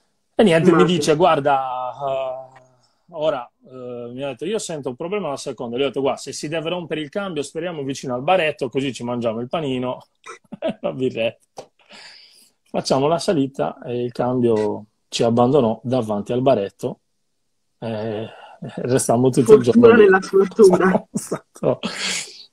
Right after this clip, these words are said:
Speaker 1: è stata la gara, una gara particol-, una gara sperimentale, ecco, anche questa, quindi bella.
Speaker 2: Poi ci scrivono nei commenti,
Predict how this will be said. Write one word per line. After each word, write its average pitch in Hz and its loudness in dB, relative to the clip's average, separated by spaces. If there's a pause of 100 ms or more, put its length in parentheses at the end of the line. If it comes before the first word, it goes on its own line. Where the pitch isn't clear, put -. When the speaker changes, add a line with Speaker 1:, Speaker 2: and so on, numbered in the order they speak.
Speaker 1:
è 127 -4
stata 120 0
la 120 4
gara, 113 0 (200)
una 127 -12
gara 123 -2
particol-, 120 -8
una 202 -6
gara 208 2
sperimentale, 123 -2
ecco, 107 -12
anche 113 -12
questa, 107 -12
quindi 101 -8 (480)
bella. 101 -2 (1700)
Speaker 2:
Poi 185 2
ci 170 -2
scrivono 214 6
nei 190 6
commenti, 226 6